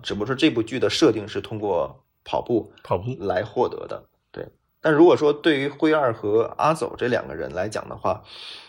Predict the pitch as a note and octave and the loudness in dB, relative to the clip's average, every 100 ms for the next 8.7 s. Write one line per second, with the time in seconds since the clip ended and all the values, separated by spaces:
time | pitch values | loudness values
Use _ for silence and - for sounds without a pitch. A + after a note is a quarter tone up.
0 | _ _ - A#2+ A#2 A#2 A#2 A2+ - _ | _ _ 0 2 2 0 -2 -6 -12 _
1 | _ _ _ _ _ _ _ B2+ B2+ B2+ | _ _ _ _ _ _ _ -4 -4 -2
2 | B2 A2+ C#3 F3+ E3+ - - - C3+ C3 | -2 0 2 0 -2 -6 -10 -6 -4 -6
3 | C3 - D#3+ D#3+ - F#3+ C3 C2+ A#2 A#2 | 0 6 8 6 4 2 2 -2 -2 -2
4 | - F2+ G2+ F#2+ F2+ D3 D3 A2 G#2 A#2+ | -4 -4 -2 -4 -4 -6 -2 -2 -2 -4
5 | - - _ - - - G2+ F#2+ - - | -10 -20 _ -20 -20 -8 -4 -4 -6 -12
6 | _ _ - F#3+ F#3+ _ _ _ _ _ | _ _ -4 -4 -4 _ _ _ _ _
7 | _ _ _ _ _ - - G#3+ C3 D#3+ | _ _ _ _ _ -6 6 8 8 4
8 | F#3+ E3+ G#2+ G#2 A2 C3+ | 2 0 0 -2 -4 -6